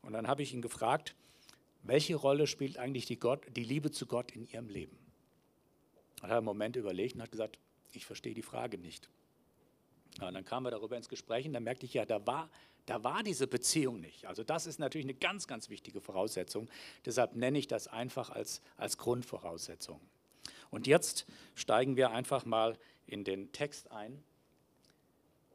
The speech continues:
der im ersten Timotheusbrief steht. Und, äh, wer es mitlesen möchte, kann es gerne tun. Ich lese es vor. "Das Wort ist glaubwürdig", schreibt Paulus.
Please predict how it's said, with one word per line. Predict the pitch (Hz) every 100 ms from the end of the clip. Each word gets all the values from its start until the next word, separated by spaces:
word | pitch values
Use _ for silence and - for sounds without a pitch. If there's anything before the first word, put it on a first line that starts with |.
| _ _ _ _ _
der | - - -
im | -
ersten | 151 156 170
Timotheusbrief | 160 127 117 98 - 85
steht. | - 80 78 -
Und, | - 113 - -
äh, |
wer | 110 107 104 110 110 - 120
es | 120
mitlesen | 151 180 160 151 143 135
möchte, | 135 135 147 139
kann | - 131
es | 131 117 -
gerne | 110 110 104 -
tun. | 165 175 254 - _ _ _ _ _ _ - - -
Ich | 113
lese | 107 113 98
es | -
vor. | - 123 147 151 - - - - - - - -
"Das | 127 127
Wort | 165 185
ist | 175 -
glaubwürdig", | 147 156 135 123 95 - -
schreibt | - 117 -
Paulus. | 123 104 87 - - -